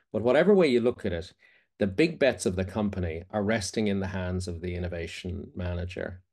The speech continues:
And mostly, she or he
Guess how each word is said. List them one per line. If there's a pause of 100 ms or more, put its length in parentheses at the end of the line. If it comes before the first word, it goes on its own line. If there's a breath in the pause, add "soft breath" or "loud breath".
(120)
And
mostly, (400 soft breath)
she
or
he